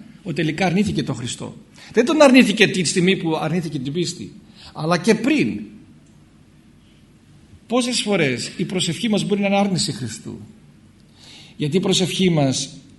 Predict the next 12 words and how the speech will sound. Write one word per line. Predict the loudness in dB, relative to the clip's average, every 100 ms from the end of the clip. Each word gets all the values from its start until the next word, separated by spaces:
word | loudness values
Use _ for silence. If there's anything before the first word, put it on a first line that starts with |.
| -4
είναι | -2 0 0
μια, | 2 2 0 -2 -6 -10
ένας | -2 0 2
βιασμός | 4 4 4 4 4 4
του | 2 -2
Θεού | 0 2 2 0 -10 -16 -20 -8
να | -2 0
ικανοποιηθούν | 2 2 4 2 2 0 2 0 -6 -16 -20 -8
οι | 0
εγωκεντρικές | 2 2 0 0 2 2 2
μας | 0
επιθυμίες. | -2 -4 -2 -2 0 -4 -6 -12